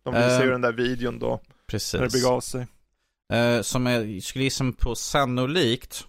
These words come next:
Speaker 2: och det här är nu från Ubisoft, det är som, det har varit så mycket läckor
Speaker 1: Mm.
Speaker 2: om Assassin's Creed Mirage, eh, där det släpper i november. Så att jag tror att de borde visa upp tidigare, men att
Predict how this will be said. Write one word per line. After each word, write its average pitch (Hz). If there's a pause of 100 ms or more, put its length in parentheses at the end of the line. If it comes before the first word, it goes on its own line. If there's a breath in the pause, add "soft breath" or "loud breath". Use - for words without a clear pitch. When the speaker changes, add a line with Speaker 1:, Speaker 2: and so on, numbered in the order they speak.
Speaker 2:
och -
det 110
här 117
är 113
nu 113
från 113
Ubisoft, 95
det 92
är 95
som, 92
det 98
har 95
varit 92
så -
mycket 98
läckor 101
Speaker 1:
Mm. 85
Speaker 2:
om 87
Assassin's 85
Creed 90
Mirage, 92 (140)
eh, 85
där -
det 92
släpper -
i 90
november. 95 (680)
Så 110
att - (200)
jag 107
tror 127
att - (580)
de 104
borde 101
visa 101
upp 90
tidigare, 92
men 92
att -